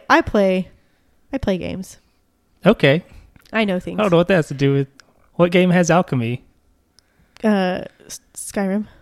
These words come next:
Speaker 2: Okay, yeah.
Speaker 1: Yeah.
Speaker 2: It does.
Speaker 1: You haven't, yep.
Speaker 2: Yeah, I like, um, I like the idea that you can, you can't, there, you know, there's, like, characters you can't kill.
Speaker 1: Yes.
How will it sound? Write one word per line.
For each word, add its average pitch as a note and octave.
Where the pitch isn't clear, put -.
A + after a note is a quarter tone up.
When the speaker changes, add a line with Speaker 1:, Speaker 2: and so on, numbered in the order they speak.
Speaker 2:
Okay, D3
yeah. C#3
Speaker 1:
Yeah. F#3+
Speaker 2:
It C#3
does. B2+
Speaker 1:
You G3+
haven't, F#3+
yep. A3+
Speaker 2:
Yeah, C#3+
I C3+
like, D#3
um, B2+
I D#3+
like D3+
the D#3
idea C3+
that B2+
you D#3
can, C3
you D3+
can't, -
there, D3+
you E3
know, C#3+
there's, C3
like, B2
characters C#3
you B2
can't C#3
kill. D3+
Speaker 1:
Yes. F3+